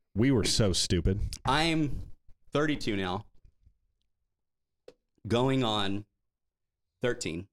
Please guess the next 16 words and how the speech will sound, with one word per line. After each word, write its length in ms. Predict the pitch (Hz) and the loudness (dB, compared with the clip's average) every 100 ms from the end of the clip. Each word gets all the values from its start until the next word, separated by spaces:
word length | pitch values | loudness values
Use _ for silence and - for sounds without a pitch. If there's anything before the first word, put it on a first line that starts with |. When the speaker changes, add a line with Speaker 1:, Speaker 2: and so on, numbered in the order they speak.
| _ _ _ - | _ _ _ 0
Speaker 2:
and 560 | 110 104 98 95 - - _ - - - - - - - _ _ _ _ _ _ - - - - - - _ _ _ _ _ _ 113 | 2 4 4 4 0 -4 _ -16 -12 -12 -12 -14 -16 -18 _ _ _ _ _ _ -12 -8 -6 -6 -10 -20 _ _ _ _ _ _ 0
I 80 | |
was 140 | 110 98 | 0 0
probably 280 | - 85 82 | 0 0 -2
seven. 480 | - 147 - - - - - _ 90 | -6 -8 -14 -14 -16 -18 -20 _ -6
Speaker 1:
Yeah. 140 | 76 - _ _ | -6 -8 _ _
Speaker 2:
Right 160 | 101 87 | -6 -6
around 200 | 85 85 | -6 -10
that 140 | - - | -12 -12
time 240 | 78 - _ - | -12 -12 _ -10
is 120 | 87 | -4
how 140 | 92 82 | -2 -4
I 100 | - | -6
felt. 280 | - 78 - | -10 -12 -8
Speaker 1:
Yeah. 160 | 104 87 | -4 -2
Speaker 2:
Like, 200 | 85 | -2